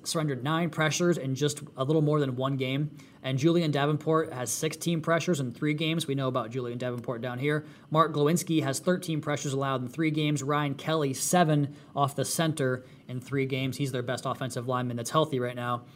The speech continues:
And then Chris Reed, three pressures in place of Quenton Nelson last week. We know about Chris Reed, was a big fan of his game, uh, when he was down here in Miami.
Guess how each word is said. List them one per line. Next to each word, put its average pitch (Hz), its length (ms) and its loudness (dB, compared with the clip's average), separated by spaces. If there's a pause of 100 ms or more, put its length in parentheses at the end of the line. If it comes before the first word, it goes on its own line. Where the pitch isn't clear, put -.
(120)
And 139 140 -2
then 131 80 0
Chris 143 320 0
Reed, 135 300 2
three 147 200 2
pressures 139 520 -2
in 120 180 -10
place - 540 2 (300)
of 131 140 -2
Quenton 135 320 -2
Nelson 120 380 -4
last 120 240 -6
week. 127 160 -2
We 165 80 6
know 214 140 4
about 123 200 2
Chris - 260 -4
Reed, 151 160 2
was 143 120 0
a 127 40 -4
big 147 140 2
fan 151 200 0
of 127 100 -2
his 139 160 2
game, 131 320 0 (400)
uh, 123 320 0
when 127 120 -2
he 143 100 2
was 131 80 2
down 139 140 0
here 151 100 0
in 160 40 0
Miami. 175 400 2